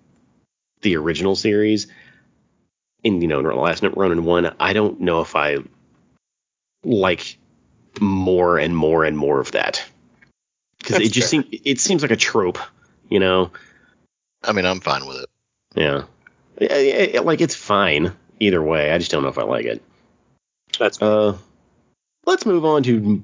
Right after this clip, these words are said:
Speaker 1: book three. Okay, book three opens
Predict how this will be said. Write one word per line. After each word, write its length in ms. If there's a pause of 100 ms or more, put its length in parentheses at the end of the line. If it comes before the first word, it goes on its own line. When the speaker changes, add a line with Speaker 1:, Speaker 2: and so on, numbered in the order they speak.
(140)
Speaker 1:
book 240
three. 840 (1080)
Okay, 340
book 220
three 320
opens 640